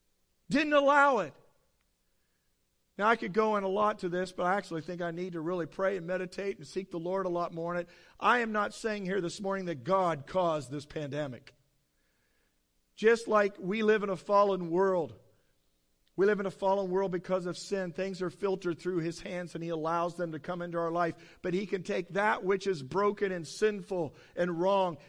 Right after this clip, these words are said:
and bring about good. Who's to say that God wouldn't say, "You know what? I'm going to allow this pandemic because of natural means to spread its way, to give people heed, to pay attention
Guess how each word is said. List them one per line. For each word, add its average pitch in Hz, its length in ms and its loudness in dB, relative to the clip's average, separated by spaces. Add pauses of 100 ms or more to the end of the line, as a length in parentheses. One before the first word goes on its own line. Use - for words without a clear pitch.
(100)
and 156 280 -8
bring 214 260 0
about 180 400 0
good. 180 340 0 (320)
Who's 240 280 0
to 214 100 -6
say 214 280 0
that 185 160 -2
God 202 280 0
wouldn't 185 300 -6
say, 190 180 -4
"You 180 160 -4
know 202 200 0
what? 214 300 0
I'm 214 180 -2
going 202 240 -2
to 175 120 -2
allow 160 640 0
this 143 180 -10
pandemic 160 680 -8 (180)
because 165 400 -2
of 160 80 -4
natural 175 460 -6
means 151 500 -10 (1500)
to 185 120 -6
spread 208 400 0
its 202 180 -4
way, 170 280 -2
to 165 140 -6
give 175 580 -4
people 143 500 -14 (720)
heed, 160 400 -8 (680)
to 160 80 -10
pay 151 260 -4
attention 143 440 -12